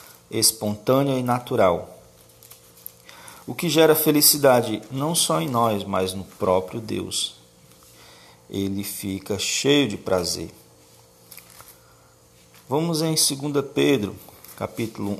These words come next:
um, versículo três e quatro. "Visto que pelo seu divino poder nos têm sido doadas", veja bem, "doadas,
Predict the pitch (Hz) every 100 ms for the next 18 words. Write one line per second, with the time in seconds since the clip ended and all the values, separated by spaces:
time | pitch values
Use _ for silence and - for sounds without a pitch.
0 | - 123 143 156 - - - - - -
1 | - - - - _ _ - - - _
2 | _ _ - - _ - 127 104 - -
3 | 123 104 - 90 82 - - - - -
4 | 123 127 113 107 - 123 104 - - -
5 | _ _ _ _ _ _ _ _ - -
6 | - - - - 147 175 160 160 - 156
7 | 156 156 135 127 107 147 156 - 143 107
8 | 117 147 143 135 135 123 - 131 127 104
9 | 120 143 117 101 104 95 92 87 80 -
10 | - - 98 113 131 107 92 90 110 117
11 | 92 85 80 71 -